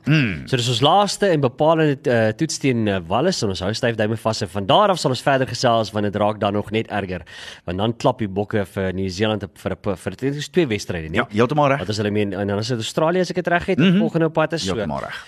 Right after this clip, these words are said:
Speaker 2: Dit gaan lekker wees.
Speaker 1: Oeh,
Speaker 2: Nou ja.
Speaker 1: die hare gaan waai.
Speaker 2: Dis dit vir vanaand.
Speaker 1: Ek het goeie nuus, Ruben. Ek het mees, ek het die mees ongelooflike nuus.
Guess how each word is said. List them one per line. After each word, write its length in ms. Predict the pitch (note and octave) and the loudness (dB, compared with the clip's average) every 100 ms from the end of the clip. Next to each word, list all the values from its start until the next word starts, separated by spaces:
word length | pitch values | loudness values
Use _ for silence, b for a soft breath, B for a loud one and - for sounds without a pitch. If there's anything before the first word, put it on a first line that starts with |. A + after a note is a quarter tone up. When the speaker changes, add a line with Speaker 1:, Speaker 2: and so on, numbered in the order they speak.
| - | -18
Speaker 2:
Dit 140 | - - | -16 -12
gaan 220 | G#2+ F2+ | -8 -8
lekker 320 | F2+ - G2 | -8 -10 -12
wees. 180 | D#2+ D#2 | -10 -8
Speaker 1:
Oeh, 40 | C3+ | -2
Speaker 2:
Nou 120 | E3+ | 0
ja. 160 | F#3+ A2+ - | 0 -2 -6
Speaker 1:
die 100 | F#2 | -2
hare 220 | E2 G2+ | 2 2
gaan 160 | A2 G#2+ | 2 0
waai. 320 | E2 D2+ C#2+ - - | 0 -2 -4 -14 -2
Speaker 2:
Dis 220 | G#3 A3+ | 0 2
dit 240 | A3 B3+ - | 2 0 -2
vir 120 | A3 | -12
vanaand. 480 | G#3 A3 B3 A#3+ A#3+ - | -6 -4 -2 -2 -2 0
Speaker 1:
Ek 100 | - | 0
het 120 | A#3+ | 2
goeie 220 | B3+ C4 | 4 4
nuus, 360 | G#3 E3 - - - | 6 4 0 -6 0
Ruben. 360 | A#2+ G2 C#2+ - - | 2 2 -4 -12 -4
Ek 100 | D#3 | -2
het 100 | E3+ | 2
mees, 220 | F#3+ G#3+ | 2 2
ek 300 | - D3+ E3 | -2 -2 -2
het 60 | G3+ | 2
die 80 | G#3+ | 2
mees 140 | A3 | 2
ongelooflike 540 | G3 F#3 F3 F#3 G3+ C#3 | 0 4 4 4 2 2
nuus. 260 | G#2 - | 2 0